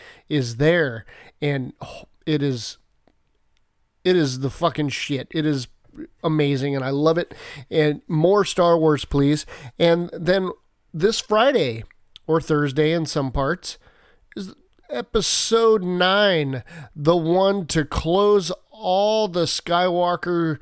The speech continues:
saga down, closing it down for good. Maybe we'll see rumors about other shit coming out. Um, there, I just heard, read today that there might be a, uh, a Vader series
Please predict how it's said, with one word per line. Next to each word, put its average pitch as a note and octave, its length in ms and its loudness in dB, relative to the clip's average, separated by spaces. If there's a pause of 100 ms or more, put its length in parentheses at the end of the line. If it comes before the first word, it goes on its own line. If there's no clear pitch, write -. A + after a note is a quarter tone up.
(360)
saga E3 800 2
down, C#3 880 -2
closing F3+ 560 0
it D3 260 -4
down D#3 580 0 (100)
for F3 260 -4
good. D3 520 2
Maybe D3 500 0
we'll C#3 220 -2
see C#3+ 440 -2 (360)
rumors D3+ 480 2
about C#3+ 280 2
other C#3+ 260 0
shit - 440 -6
coming C#3+ 280 -2
out. C#3+ 320 -4 (220)
Um, C3+ 460 -6 (100)
there, C#3 320 -4
I C3+ 140 -4
just C#3+ 240 -6
heard, D3+ 140 0
read D3 240 -2
today D3+ 340 0
that C#3+ 200 -6
there D#3 120 -2
might D#3 280 -2
be D#3 480 0
a, D3 80 2
uh, C#3+ 200 0 (420)
a D3+ 120 0
Vader D4 320 2
series C3 640 -2